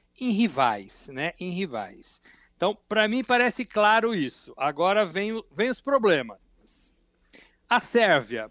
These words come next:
primeiro lugar do seu grupo na eliminatória europeia. Mandou a, a, a Itália pra repescagem. A Suíça, mesma coisa.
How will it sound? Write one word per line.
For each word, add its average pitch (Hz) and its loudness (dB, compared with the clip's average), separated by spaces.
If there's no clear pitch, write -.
primeiro 202 -2
lugar 180 0
do 170 -14
seu 190 -8
grupo 147 -10
na 190 -8
eliminatória 175 -4
europeia. 180 -6
Mandou 147 -4
a, 175 0
a, 151 -2
a 139 -4
Itália 143 -2
pra 185 -6
repescagem. 110 -10
A 202 2
Suíça, 226 -4
mesma 127 -6
coisa. 117 -4